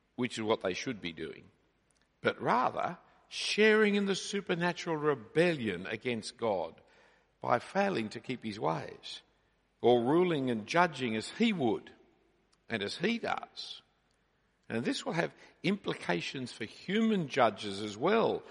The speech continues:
laying out the standards that they should be concerned for. If the spiritual being should be concerned for these, how much more should those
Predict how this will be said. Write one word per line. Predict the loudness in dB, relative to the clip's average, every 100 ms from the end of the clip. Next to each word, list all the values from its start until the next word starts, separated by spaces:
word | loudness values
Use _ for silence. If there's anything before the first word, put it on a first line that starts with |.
| -20 -20 -20 _ -12
laying | -8 0 4 4 4 2
out | 0 -2
the | -6
standards | -6 0 2 2 -2 -4 -6
that | -10 -12 -6
they | 2 2
should | 2 -6 -4
be | -4
concerned | -2 -2 -2 0 0 -2
for. | -4 -4 -6 -18 -20 -12
If | -6 -6 -4
the | -6
spiritual | -4 -6 -2 4 6 6 4 4
being | 6 8 8 6
should | -2 -4 -2
be | -2
concerned | 0 -2 0 0 0
for | -2 -2
these, | 2 2 2
how | 2 2
much | 4 0 0
more | 0 2 4 2
should | -2 -2 4
those | 4